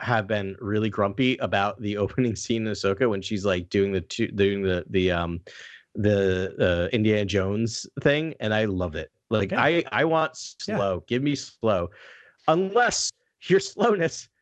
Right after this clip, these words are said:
Speaker 1: is counteractive to what you should be <laughs> doing, and
Speaker 2: Right,
Speaker 1: then
Speaker 2: right.
Speaker 1: I get angry.
Speaker 2: Yeah. Well, I mean, that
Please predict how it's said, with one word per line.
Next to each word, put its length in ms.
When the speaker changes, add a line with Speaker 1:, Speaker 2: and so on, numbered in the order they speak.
Speaker 1:
is 140
counteractive 720
to 100
what 140
you 80
should 160
be 80
<laughs> 180
doing, 340
and 200
Speaker 2:
Right, 200
Speaker 1:
then 80
Speaker 2:
right. 200
Speaker 1:
I 40
get 360
angry. 560
Speaker 2:
Yeah. 340
Well, 220
I 60
mean, 200
that 120